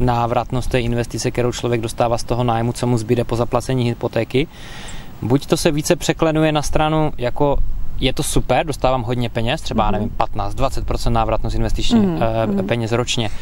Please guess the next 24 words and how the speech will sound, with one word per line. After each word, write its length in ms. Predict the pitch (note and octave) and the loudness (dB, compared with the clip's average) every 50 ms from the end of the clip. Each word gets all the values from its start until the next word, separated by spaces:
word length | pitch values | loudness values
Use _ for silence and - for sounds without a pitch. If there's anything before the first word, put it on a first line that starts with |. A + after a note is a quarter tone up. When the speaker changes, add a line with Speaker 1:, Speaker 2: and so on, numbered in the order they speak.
| - - - - - - - - - - - - | -6 -6 -8 -8 -8 -6 -8 -8 -8 -10 -6 -2
Speaker 1:
A 80 | - B2+ | 0 0
nemovitost 440 | C3 C3+ C#3+ D3 C#3+ C#3+ D3+ D3 C3+ | 2 2 2 2 2 2 2 2 2
je 80 | C#3+ | 2
levnější 640 | C3+ C3+ C3 B2 C3 B2+ B2 - - B2+ A#2+ C3 E3 - - | 2 2 2 0 0 0 0 0 0 2 2 2 0 0 -2
a 60 | - | -2
nejde 400 | A2+ A#2+ B2 B2+ C#3 C#3+ C#3 D3 | 0 0 0 0 0 0 0 0
moc 280 | C#3+ C#3+ D3 C#3+ - - | 0 0 0 -2 -2 -2
nahoru 320 | C3+ B2+ B2 C3 C3+ C3+ | -2 -2 0 0 -2 0
na 140 | C#3 C3+ B2+ | 0 0 -2
ceně. 340 | B2 - - C3+ A#2 G#2+ G#2 - - | -2 -2 -4 -2 -2 -4 -6 -6 -8
A 80 | - | -4
potom 280 | - C3+ A#2+ - D3 D3 | -4 -2 0 2 2 2
je 60 | C#3 | 2
druhá, 420 | A#2+ - B2+ A#2 A2 A2 A2 D3+ F#3+ - - | 2 0 0 0 0 0 -2 -2 -4 -4 -4
tam, 180 | - A2+ A#2 | -2 -2 0
kde 100 | A#2 B2 | 0 -2
přihodím 400 | A#2 - - B2+ B2 B2 B2 B2 | -2 0 0 0 2 2 2 0
třeba 260 | A2+ - - B2+ B2 A#2 | 0 0 0 0 0 0
zrovna 320 | A2 C3 C#3 C#3 C3 A#2 | 0 0 2 2 0 0
těch 200 | - - A#2 - | -2 -4 -6 -6
tři 140 | - - - | -6 -6 -2
sta 140 | G3+ C#3+ - | -2 -2 -2
tisíc, 460 | - F3+ - - - C#3+ G3+ - - - | -2 -4 -6 -4 -4 -4 -6 -6 -12 -18
Speaker 2:
No. 60 | - | -20